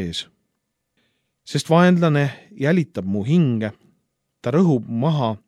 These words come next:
mu elu, ta paneb mind istuma pimedusse,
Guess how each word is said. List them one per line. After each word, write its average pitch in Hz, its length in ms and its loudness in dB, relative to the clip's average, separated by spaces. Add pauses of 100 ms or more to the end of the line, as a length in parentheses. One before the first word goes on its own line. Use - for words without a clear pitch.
(100)
mu 95 180 -6
elu, 139 300 0 (960)
ta 117 80 -6
paneb 160 420 2
mind 117 300 0
istuma 117 500 -2
pimedusse, 151 680 -2